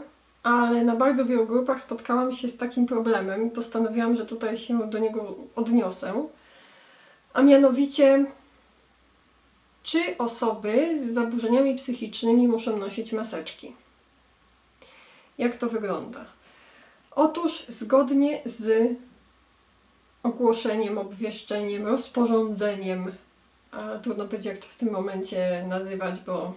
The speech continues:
z punktu widzenia prawnego jest to bardzo wątpliwe, ale tak, zgodnie z, powiedzmy, rozporządzeniem rządowym,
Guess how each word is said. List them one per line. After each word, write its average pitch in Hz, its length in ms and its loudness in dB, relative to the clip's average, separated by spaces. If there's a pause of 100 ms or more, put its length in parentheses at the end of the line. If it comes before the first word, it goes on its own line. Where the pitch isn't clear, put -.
(920)
z - 60 -12
punktu 240 320 2
widzenia 233 260 2
prawnego 226 520 2
jest 220 220 -2
to 214 80 -4
bardzo 208 320 0
wątpliwe, 208 640 -4
ale 240 320 4
tak, 190 260 -4
zgodnie 226 600 0
z, 202 200 -6
powiedzmy, 220 420 -4
rozporządzeniem 214 1160 -4
rządowym, 208 600 -4